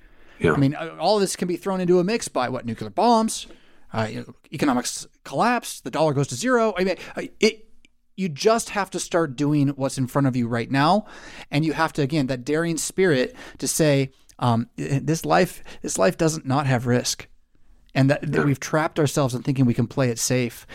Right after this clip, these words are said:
Speaker 2: And that respectability concept again, you know, it's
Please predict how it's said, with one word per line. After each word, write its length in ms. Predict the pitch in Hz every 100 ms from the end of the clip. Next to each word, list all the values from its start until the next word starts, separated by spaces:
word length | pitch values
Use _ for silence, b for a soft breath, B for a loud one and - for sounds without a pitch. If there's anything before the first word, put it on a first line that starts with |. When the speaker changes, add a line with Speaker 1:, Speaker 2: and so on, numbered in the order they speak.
| B
Speaker 2:
And 100 | 143
that 140 | 156 151
respectability 680 | 135 190 185 147 151 156
concept 440 | 131 131 117 120 120
again, 320 | 113 120 113
you 80 | 113
know, 160 | 110
it's 160 | 117 -